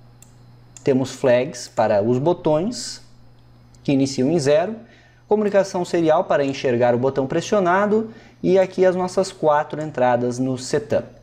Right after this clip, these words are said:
No loop infinito, do jeito que gostamos sempre, o mais sucinto possível, apenas chamando a Cap Keyboard. E aqui está a Cap Keyboard, faz a leitura de cada botão, setando a respectiva flag. Se eu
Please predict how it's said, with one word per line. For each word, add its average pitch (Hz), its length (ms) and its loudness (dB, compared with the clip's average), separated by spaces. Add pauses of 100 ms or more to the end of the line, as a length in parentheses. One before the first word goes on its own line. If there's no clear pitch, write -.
(420)
No 196 80 2
loop 185 200 4
infinito, 220 640 0
do 170 220 4
jeito 147 420 2
que 147 140 -4
gostamos 170 680 0
sempre, 190 440 -2
o 180 40 0
mais 127 280 0
sucinto 131 500 -2
possível, 170 500 0
apenas 139 420 -2
chamando 147 460 0
a 117 60 0
Cap 147 320 -2
Keyboard. 139 560 -2 (580)
E - 60 0
aqui 185 180 -2
está 143 320 0
a 123 60 0
Cap 127 300 -6
Keyboard, 190 520 0 (440)
faz 143 260 0
a 139 80 4
leitura 139 580 2
de 123 80 -2
cada 127 300 2
botão, 175 420 0
setando 156 560 -2
a 147 40 2
respectiva 160 580 -4
flag. 135 380 0 (360)
Se - 200 -2
eu 143 280 2